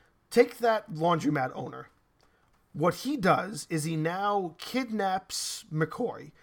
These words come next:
He kidnaps McCoy's girlfriend, who's very involved in the story throughout the whole thing. She owns, like, the art gallery that he gets be-, deals at,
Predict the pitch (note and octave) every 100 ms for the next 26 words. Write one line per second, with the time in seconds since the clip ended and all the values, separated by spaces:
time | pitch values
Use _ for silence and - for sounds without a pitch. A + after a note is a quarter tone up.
0 | - - F3 - B3 A3+ G#3 G3+ - D#3+
1 | D#3+ D#3 D3 C#3+ C3+ C3 C4 C#4 - C3
2 | C#3 D#3+ C#3 G3 C#4 F3 E3 D3+ D3 C#3
3 | E3 C#3+ C#3+ C#3+ C3 C3+ C#3+ - F3+ E3+
4 | D#3+ D3 C#3+ C3+ C3 C#3 C#3 D3 D3 C#3
5 | C#3 C#3+ C3 B2+ B2+ - - E3 E3 D#3+
6 | C3 F#3 E3+ F3 E3 E3